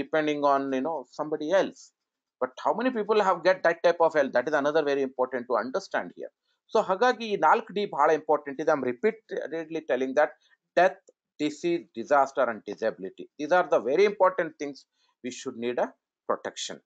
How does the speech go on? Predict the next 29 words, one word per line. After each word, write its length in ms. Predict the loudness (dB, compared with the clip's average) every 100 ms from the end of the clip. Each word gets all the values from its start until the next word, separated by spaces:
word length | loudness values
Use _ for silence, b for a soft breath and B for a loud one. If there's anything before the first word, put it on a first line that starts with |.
| _ _ _ _ _ _ _ _ _ _ _ _ _ -6
ಇಲ್ಲಿ, 280 | 0 2 4
ಆ, 360 | 4 4 6 6
the 160 | 4
main, 260 | 4 2 2
you 160 | 2
know, 80 | 4
ಒಬ್ಬ 380 | 4 6 8 6
ಗ್ರೇಟ್, 440 | 4 2 0 2
ಆ, 400 | 4 6 6 4
ಫಿಲಾಸಫರ್ 640 | 2 0 -2 -2 -4 0 0
ಇದ್ದಾನೆ, 200 | 0 -2
ಆಂಥೋನಿ 400 | -4 -6 -6 -4
ಆಂಡರ್ಸನ್. 600 | -4 -2 -4 -6 -12 -12 -6
ಆ, 200 | -2 0 -2 -8 -2
what 180 | 0 0
he 80 | -2 0
says 220 | 0 2 2
is, 320 | 0 -2 -2
what 240 | 2 2 2 -6
people 240 | 0 0 2
don't 240 | 0 0 -2
understand 540 | 2 0 2 -2 0
is 100 | -4
that 300 | 2 2 2 -2 b b 0 4
life 180 | 4 2
insurance 520 | -4 0 2 2 -2 -8 -8
is 120 | -2 -2
an 100 | -2 -6
investment 640 | -4 2 2 2 -4 -4